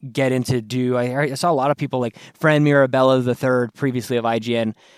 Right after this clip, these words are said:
um, and, and Sarah Daniels as well. I'm Sarah Daniels on Twitch. We're talking about how, like, they did everything there was to do in the tw-, in the demo. I'm like, "Holy crap, man, I'm jealous."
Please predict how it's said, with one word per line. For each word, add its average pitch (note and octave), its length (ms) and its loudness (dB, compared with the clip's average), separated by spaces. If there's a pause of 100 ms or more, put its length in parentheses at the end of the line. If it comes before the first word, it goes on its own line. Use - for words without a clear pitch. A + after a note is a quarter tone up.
(100)
um, A2+ 440 -2
and, C3 300 -2
and C3+ 220 -6
Sarah C#3 300 2
Daniels B2+ 400 -2
as A2+ 100 -10
well. A#2+ 140 0
I'm A#2+ 160 -2
Sarah A#2+ 220 -2
Daniels A2+ 340 -4
on G#2+ 140 -6
Twitch. - 300 -8 (300)
We're C3+ 60 -8
talking E3 300 0
about D#3 160 4
how, D3+ 100 2
like, C#3 160 2
they D3 100 2
did E3+ 140 6
everything E3 320 2
there C#3+ 80 0
was C3 140 0
to C3+ 80 -6
do B2+ 100 -2
in A#2+ 60 0
the A2 80 -2
tw-, - 180 -14
in A#2+ 160 -4
the A2 60 -2
demo. G2 260 -6
I'm G#2+ 120 -8
like, G#2 140 -8
"Holy A#2+ 440 -2
crap, F#2 360 -12
man, F#2+ 180 -10
I'm F#2+ 100 -8
jealous." E2+ 400 -10